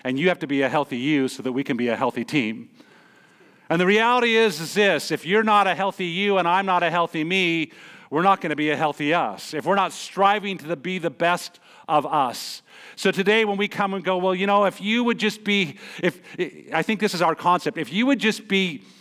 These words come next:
healthy, I can still stay broken and we're gonna be okay."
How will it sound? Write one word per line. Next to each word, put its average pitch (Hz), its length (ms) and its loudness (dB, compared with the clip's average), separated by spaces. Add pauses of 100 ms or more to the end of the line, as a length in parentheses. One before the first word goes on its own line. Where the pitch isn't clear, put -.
(140)
healthy, 156 720 -2 (300)
I 175 160 4
can 196 160 -6
still 185 320 -2
stay 170 240 -2
broken 160 500 0
and 139 160 0
we're 143 80 -2
gonna 135 140 0
be 123 140 0
okay." 104 460 -6